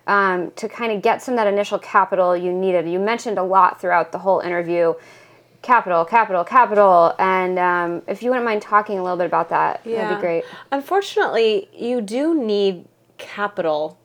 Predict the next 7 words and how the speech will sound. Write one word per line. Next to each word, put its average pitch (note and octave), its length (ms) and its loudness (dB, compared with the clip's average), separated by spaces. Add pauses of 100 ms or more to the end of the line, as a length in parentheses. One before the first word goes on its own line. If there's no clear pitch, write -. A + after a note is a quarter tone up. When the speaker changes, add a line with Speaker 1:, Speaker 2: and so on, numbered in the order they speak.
(140)
Speaker 2:
to F3 400 -2
make E3 340 -6
it D#3+ 140 -6
in D3+ 200 -12
this C#3 220 -16
business. D3 720 -12 (640)
Um, F3+ 400 -2